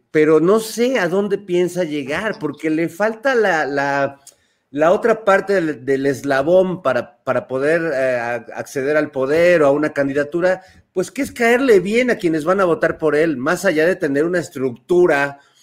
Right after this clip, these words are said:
eh, de partido y una estructura en el Congreso que le permita, eh, pues salirse con la suya en ciertas cosas, en el tema de la Guardia Nacional, por ejemplo, y muchos temas que vienen hacia adelante, pero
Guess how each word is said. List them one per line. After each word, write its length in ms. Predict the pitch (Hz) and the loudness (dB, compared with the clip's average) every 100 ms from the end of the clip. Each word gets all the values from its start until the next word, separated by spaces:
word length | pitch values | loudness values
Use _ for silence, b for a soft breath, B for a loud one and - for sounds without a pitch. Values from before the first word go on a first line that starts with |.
| b _ - | b _ -6
eh, 680 | 131 131 131 131 131 127 123 | 0 2 2 2 0 -2 -2
de 120 | 127 | -4
partido 720 | 127 131 127 - 208 202 160 156 | -4 -4 -4 -6 -6 -2 0 0
y 60 | |
una 180 | 151 151 | 0 -4
estructura 540 | 143 139 127 156 156 151 | -6 -10 -12 -6 -4 -2
en 100 | 139 | -4
el 80 | |
Congreso 500 | 123 135 135 147 156 | -6 -6 -2 -4 -4
que 120 | 160 131 | -4 -4
le 100 | 117 | -2
permita, 720 | 127 127 139 139 139 131 b b b | -2 -2 -4 -2 0 0 b b b
eh, 560 | - 120 120 117 113 113 135 | -2 0 2 0 0 -2 -4
pues 160 | 127 | -2
salirse 400 | 131 131 139 120 | 0 -2 0 -2
con 120 | 127 | 0
la 60 | 123 | -2
suya 220 | 143 139 | -2 -2
en 80 | 127 | -2
ciertas 320 | 135 123 113 | -4 -6 -8
cosas, 540 | - 175 180 113 - - | 0 0 0 -4 -6 -8
en 200 | 113 117 | -4 -4
el 120 | 113 | -4
tema 260 | 127 131 120 | -4 -2 -2
de 140 | 110 | -2
la 140 | 104 | -2
Guardia 340 | 101 123 120 110 | 0 0 0 -2
Nacional, 500 | 104 120 127 151 156 | -4 -6 0 0 0
por 140 | 120 | -4
ejemplo, 380 | 123 165 170 131 | -4 -4 -2 -2
y 20 | |
muchos 320 | 127 131 139 | -2 -2 -6
temas 260 | 143 139 135 | -4 -4 -4
que 120 | 131 | -6
vienen 340 | 127 135 135 127 b b b _ - | -4 -2 -4 -6 b b b _ -10
hacia 240 | 127 135 | -4 0
adelante, 420 | 123 143 190 196 - | 2 4 2 0 0
pero 540 | 135 135 135 113 | 2 4 4 0